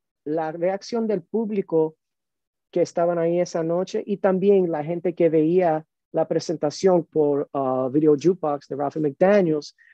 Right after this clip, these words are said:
aceptó, creía que lo que nosotros estaba haciendo era orgánico, ¿me entiendes? No era un invento de gente tratando de ser,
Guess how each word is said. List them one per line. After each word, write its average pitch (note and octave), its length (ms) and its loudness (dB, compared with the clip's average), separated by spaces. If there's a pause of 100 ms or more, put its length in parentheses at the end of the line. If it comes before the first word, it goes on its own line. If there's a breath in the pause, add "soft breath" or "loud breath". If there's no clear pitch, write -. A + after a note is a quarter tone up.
(220 soft breath)
aceptó, E3+ 840 6 (260)
creía E3+ 420 8
que E3+ 200 4
lo E3 140 4
que E3 100 -4
nosotros E3+ 460 -2
estaba F#3+ 260 -2
haciendo G3 420 -4
era F3+ 240 2
orgánico, F3+ 600 -2 (640)
¿me C#3+ 80 -6
entiendes? D#3 540 0
No F3 120 2
era A3+ 120 2
un G#3 140 4
invento E3 560 0
de C3+ 140 -6
gente E3 360 -4
tratando D#3 600 -4
de C3+ 120 -4
ser, A#2+ 260 -8